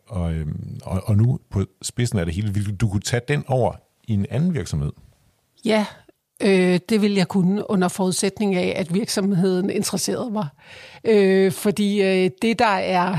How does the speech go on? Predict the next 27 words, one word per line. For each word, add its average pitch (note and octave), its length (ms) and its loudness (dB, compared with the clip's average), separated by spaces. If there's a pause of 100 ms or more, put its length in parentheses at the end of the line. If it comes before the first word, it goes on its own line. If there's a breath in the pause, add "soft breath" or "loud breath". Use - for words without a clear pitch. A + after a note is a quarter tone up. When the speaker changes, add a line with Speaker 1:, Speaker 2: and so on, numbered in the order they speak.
(140)
Speaker 2:
øh, G3 480 0
så - 200 -2
unikt F#3+ 520 0
ved F#3+ 100 -2
D F#3 240 -4
R, E3+ 240 -4
det G3 280 -4
er F3 120 -2
jo, G3+ 360 0
at, D#3+ 400 -4 (640 soft breath)
øh, E3+ 460 -2 (200)
det G#3+ 120 2
formål, G3 560 -2
vi A#3+ 80 -10
har, - 460 -8
og A3 140 -12
den F#3+ 240 -4
opgave, F3 540 -6
vi F#3 80 -8
har, - 440 -4
og - 140 -10
den F#3+ 220 -4
rolle, F#3 640 -4
vi F#3 120 -6
spiller - 680 -6
i F#3+ 60 -8
samfundet, F3+ 840 -6